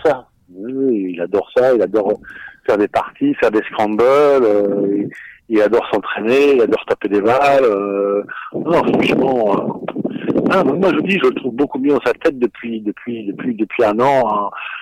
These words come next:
<coughs> Depuis qu'il a, voilà, depuis un an, je le trouve beaucoup mieux dans sa tête.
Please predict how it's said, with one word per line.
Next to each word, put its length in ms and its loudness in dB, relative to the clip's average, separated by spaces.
<coughs> 260 -2
Depuis 300 -2
qu'il 180 0
a, 400 0
voilà, 240 2
depuis 280 -2
un 120 4
an, 120 4
je 60 0
le 60 2
trouve 200 0
beaucoup 200 -4
mieux 120 0
dans 120 0
sa 100 0
tête. 180 -12